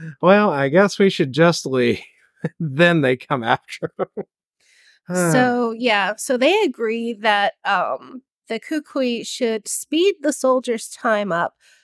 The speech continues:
Speaker 2: so that a hundred years into the future, they'll appear out of nowhere and return to conquer the land. So he's like, "Yeah, just skip us a hundred years to the future. Thanks."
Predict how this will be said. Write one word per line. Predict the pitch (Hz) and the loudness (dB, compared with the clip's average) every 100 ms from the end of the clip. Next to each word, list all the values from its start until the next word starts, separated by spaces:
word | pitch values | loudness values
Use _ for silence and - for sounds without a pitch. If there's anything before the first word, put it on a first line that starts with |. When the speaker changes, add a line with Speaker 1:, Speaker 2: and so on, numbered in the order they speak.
| _ | _
Speaker 2:
so | - - 214 202 | -8 -2 -2 -2
that | 196 185 - | -2 -2 -4
a | 175 | -8
hundred | - - 415 440 302 208 | -6 4 6 6 4 2
years | 180 151 139 | -2 -6 -6
into | 196 202 233 | -6 -6 -4
the | 202 | -6
future, | - 185 175 - - - - _ _ - | -6 -8 -10 -10 -12 -14 -16 _ _ 2
they'll | 226 208 | 4 4
appear | 185 _ - 359 339 339 339 - | 0 _ 0 2 4 2 0 2
out | 233 262 - | 4 4 4
of | 240 240 226 | 2 2 2
nowhere | 226 220 202 202 196 196 - | 0 0 0 -2 -2 -4 -4
and | 196 180 180 | -4 -4 -4
return | 185 - 240 214 208 | -6 -6 -2 -2 -2
to | - 190 185 175 | -4 -4 -4 -6
conquer | - 170 151 - 160 156 143 _ | -10 -10 -12 -12 -10 -10 -12 _
the | 117 | -14
land. | 98 73 71 - _ _ - _ | -12 -14 -16 -20 _ _ -20 _
So | - 233 | -8 -4
he's | 247 349 339 | 2 2 4
like, | 311 302 | 2 2
"Yeah, | 254 226 208 | 2 2 2
just | 208 269 - | 0 -2 0
skip | 339 330 | -2 2
us | 320 | 2
a | 294 | 2
hundred | 254 240 233 | 2 0 -2
years | 214 202 185 | -2 -2 -4
to | - 220 | -8 -8
the | 208 | -6
future. | 190 185 - 185 180 | -8 -10 -8 -12 -12
Thanks." | - 110 - - - | -12 -16 -16 -16 -16